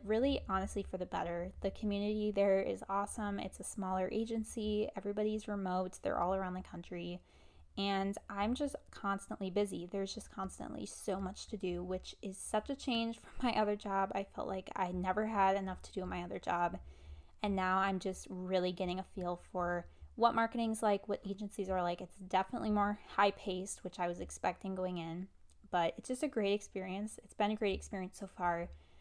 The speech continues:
And I can't wait for the months to come and the years to come, hopefully. All right, so that was a little bit, or I guess a lot, about my post-grad experience. I kinda just went through the whole synopsis of it. But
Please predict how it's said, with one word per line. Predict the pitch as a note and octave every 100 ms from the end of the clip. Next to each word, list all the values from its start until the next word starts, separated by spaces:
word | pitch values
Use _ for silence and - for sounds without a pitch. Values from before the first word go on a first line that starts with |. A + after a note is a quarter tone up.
| - - -
And | G3 F#3 F#3
I | F#3
can't | - F#3
wait | G3 - -
for | F#3 F#3 F3+ F3 F3 - -
the | -
months | F#3+ F#3+
to | -
come | - C#4
and | G3+ F#3
the |
years | F#3 G3 -
to | -
come, | A3+
hopefully. | G3+ F3+ - - G3+ - - - - - - - - -
All | A3+
right, | G3+ G#3+
so | - G#3
that | A3 B3
was | D4+ D4
a |
little | C4+ B3 A#3+
bit, | A#3 A3 A3 - - - - -
or | G#3+
I |
guess | G#3+ G#3+
a | A3+
lot, | F#3+ F3 F#3+
about | G#3 G3+
my | G#3
post-grad | G3 G3+ F#3+ F#3+
experience. | F#3 - F#3+ F3 F3+
I |
kinda | G3+ G3+ G#3+
just | A#3+ -
went | G#3 F#3+
through | - G3 F#3 F#3+ F#3+ - -
the | G3
whole | G3 F3+ F#3
synopsis | - F3 E3+ - F#3+ -
of | -
it. | - A2+ - - - - - - -
But | A3+ F#3+ F#3+ -